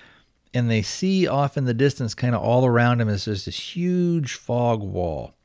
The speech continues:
Now, it doesn't encompass them all the way. It doesn't, like, go up all the way over them to where it's like a dome, but you can sort of see, you can't really see the horizon. It's just the fog. But, uh, like I said, it's very, very big, and it's very, very high. There's also kinda lightning and stuff that's going through it.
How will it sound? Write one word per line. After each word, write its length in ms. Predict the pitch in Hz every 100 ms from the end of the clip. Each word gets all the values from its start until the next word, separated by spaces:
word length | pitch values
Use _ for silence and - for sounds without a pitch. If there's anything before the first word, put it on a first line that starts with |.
| - _ _ _ -
Now, 100 | 120 120
it 120 | 123
doesn't 400 | 165 175 185 - _ _ _ _ _
encompass 560 | 139 117 165 180 131 -
them 240 | 104 98
all 220 | 104 104 101
the 80 |
way. 180 | 101 98
It 80 | 92
doesn't, 260 | 120 127 127
like, 200 | 120 117
go 180 | 120
up 160 | 117 101
all 180 | 107 107
the 80 | 101
way 200 | 104 95
over 320 | 110 101 98
them 320 | 90 85 92 _ _ -
to 60 | 107
where 120 | 98
it's 120 | -
like 160 | 104 95
a 60 |
dome, 540 | 92 120 127 101 87 90
but 140 | -
you 140 | 123
can 200 | 110 110
sort 240 | - 139 127
of 80 | -
see, 500 | - 123 117 113 -
you 140 | 107
can't 300 | - 156 143
really 180 | 139 127
see 240 | - 127
the 140 | 117 101
horizon. 500 | 107 107 110 95 87
It's 160 | 87
just 200 | 101 -
the 80 | 92
fog. 420 | - 98 87 82 82 _ _ - - - _ _ _ _ _ _ _ _ -
But, 300 | 110 107 -
uh, 220 | 107 - - - 196
like 220 | 131 113
I 40 |
said, 200 | 98 98
it's 120 | 85
very, 300 | 95 110 131
very 180 | 123 120
big, 280 | 110 110 107
and 100 | 98
it's 80 | 87
very, 320 | 95 110 117
very 220 | 110 107
high. 240 | 90 101 101
There's 180 | 101
also 260 | 120 120 117
kinda 260 | - 117 98
lightning 500 | 95 107 120 107 104
and 120 | 101
stuff 240 | - 104
that's 200 | 104 -
going 280 | 101 98 95
through 260 | 98 101 95
it. 160 | -